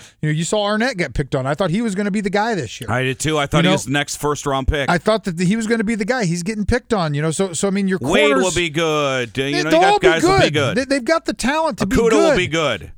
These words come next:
Speaker 1: Just not this year.
Speaker 2: Yeah.
Speaker 1: They're, they're not good, gonna, good this year, and I think it's gonna be a, a real reach to see them be an elite level defense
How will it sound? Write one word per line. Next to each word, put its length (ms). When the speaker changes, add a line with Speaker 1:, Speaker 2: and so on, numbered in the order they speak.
Speaker 1:
Just 180
not 220
this 180
year. 380
Speaker 2:
Yeah. 140
Speaker 1:
They're, 100
they're 160
not 320
good, 340
gonna, 220
good 560
this 240
year, 240
and 80
I 60
think 140
it's 120
gonna 160
be 100
a, 220
a 40
real 300
reach 420
to 120
see 240
them 240
be 380
an 120
elite 320
level 300
defense 600